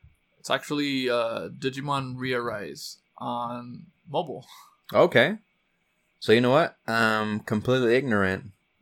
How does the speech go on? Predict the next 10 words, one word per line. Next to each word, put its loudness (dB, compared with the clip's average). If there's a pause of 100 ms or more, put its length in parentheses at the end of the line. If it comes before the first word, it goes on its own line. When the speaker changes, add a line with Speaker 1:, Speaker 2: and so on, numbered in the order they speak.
(140)
Speaker 2:
to 0
that. 0 (800)
So -2
please -2
talk -4
Speaker 1:
Yeah, 8
Speaker 2:
to -4
me. -8
<laughs> -
Speaker 1:
so, 0